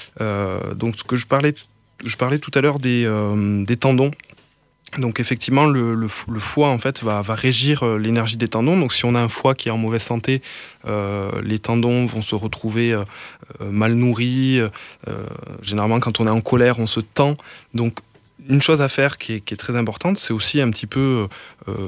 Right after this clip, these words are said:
s'entretenir donc par la méditation. On peut faire de la méditation, on peut, on peut aller, euh, marcher un peu, c'est très, très bon pour l'énergie du foie, ça permet de libérer un petit peu les, les stagnations du, du,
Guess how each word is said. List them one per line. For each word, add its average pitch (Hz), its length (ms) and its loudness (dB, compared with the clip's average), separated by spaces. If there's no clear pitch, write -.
s'entretenir 113 720 0
donc 107 160 -2
par 104 160 0
la 104 80 2
méditation. 107 640 2
On 104 80 -4
peut - 80 -6
faire 107 140 0
de 104 40 2
la 104 60 2
méditation, 104 560 0
on 170 200 2
peut, 107 300 -2
on 101 280 -2
peut 104 160 -4
aller, 110 280 0
euh, 101 160 0
marcher 117 340 4
un 117 100 4
peu, 127 140 -2
c'est - 200 -4
très, - 180 0
très 127 160 -2
bon 131 180 0
pour 123 160 -4
l'énergie 107 320 0
du 104 140 -6
foie, - 180 -2
ça 123 140 -2
permet 104 240 0
de 107 100 0
libérer 120 500 0
un 117 120 2
petit 107 160 -4
peu 123 160 -2
les, 107 180 -2
les 101 80 -2
stagnations 120 640 0
du, 101 300 -4
du, 101 120 -18